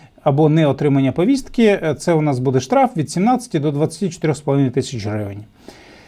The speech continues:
Але це не основне. Так як це вже у нас повістка бойова, тобто, по суті, це у нас мобілізаційне розпорядження, то якщо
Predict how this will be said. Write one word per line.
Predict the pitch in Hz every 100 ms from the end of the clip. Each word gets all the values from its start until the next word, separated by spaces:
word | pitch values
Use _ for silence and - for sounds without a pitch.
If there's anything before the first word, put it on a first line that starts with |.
| - _ -
Але | 170 240 294
це | - 233 247
не | 226 220
основне. | - 202 170 127 107 -
Так | 185 175 156
як | -
це | - 185
вже | 131 117 170
у | 151
нас | 156 151 -
повістка | 160 156 175 - - 135 127
бойова, | 120 170 151 131 196 233 -
тобто, | 160 - 139
по | 147
суті, | 143 170 160 165 139 131
це | - 160 147
у | 135
нас | 139 135 - -
мобілізаційне | 147 139 139 131 - 143 131
розпорядження, | 123 - 160 269 190 156 131 104 - - -
то | 170
якщо | 175 - - 196 170